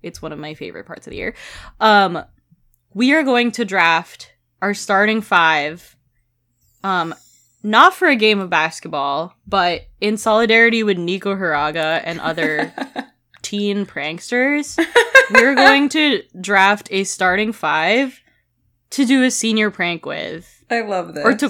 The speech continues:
Speaker 1: to pull off a senior prank with.
Speaker 2: Mm-hmm.
Speaker 1: So there's some skill and there's also some silliness involved.
Speaker 2: Yes.
Speaker 1: Um, because you also don't wanna get caught.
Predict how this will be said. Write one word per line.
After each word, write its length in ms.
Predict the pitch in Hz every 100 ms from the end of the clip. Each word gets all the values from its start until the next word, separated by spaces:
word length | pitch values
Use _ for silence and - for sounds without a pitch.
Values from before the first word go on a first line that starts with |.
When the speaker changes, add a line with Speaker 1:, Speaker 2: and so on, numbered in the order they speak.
| -
Speaker 1:
to 120 | - 294
pull 220 | 277 269
off 240 | 269 269
a 80 | 269
senior 340 | 262 226 202 180
prank 320 | - 151 147
with. 380 | 143 143 156 -
Speaker 2:
Mm-hmm. 360 | 185 185 160 151
Speaker 1:
So 140 | 165
there's 200 | 294 302
some 260 | - 302 349
skill 460 | - - 269 226
and 200 | 190 196
there's 140 | 208 196
also 260 | 185 202
some 280 | 214 - 185
silliness 580 | 175 170 170 151 - -
involved. 720 | - 160 - - - _ - -
Speaker 2:
Yes. 360 | - 143 131 -
Speaker 1:
Um, 520 | 196 190 170 160 156 _ -
because 240 | 220 247
you 100 | 269
also 280 | 277 285 302
don't 280 | 220 208 202
wanna 160 | 202 202
get 180 | 175 160
caught. 360 | 147 131 107